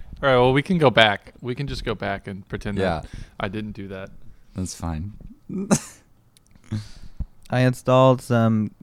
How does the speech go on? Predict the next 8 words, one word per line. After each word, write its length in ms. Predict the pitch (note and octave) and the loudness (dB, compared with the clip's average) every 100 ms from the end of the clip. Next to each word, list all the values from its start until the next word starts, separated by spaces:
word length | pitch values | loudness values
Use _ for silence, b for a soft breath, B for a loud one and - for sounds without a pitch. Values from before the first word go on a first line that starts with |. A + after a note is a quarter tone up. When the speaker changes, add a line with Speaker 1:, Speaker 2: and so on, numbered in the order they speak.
| - - - A#2 | -18 -18 -14 0
Speaker 3:
Google 360 | B2+ C3 B2 | 2 4 4
Wi-Fis, 880 | A2 A2+ A#2+ - G2 F2+ F#2+ - - - - _ _ - - - _ | 6 6 4 2 0 0 -4 -10 -20 -20 -20 _ _ -20 -20 -20 _
and 160 | A2 A2 | -2 0
they're 120 | A2 | 0
really 180 | B2 E3+ | -2 -4
working. 480 | B2 A#2 - F2+ F#2+ - - _ _ _ _ _ _ _ - | -2 -4 -4 -8 -8 -16 -20 _ _ _ _ _ _ _ -2
That's 260 | A2 A#2+ G2 | -2 0 -2
new. 260 | F#2+ F#2+ | -2 -2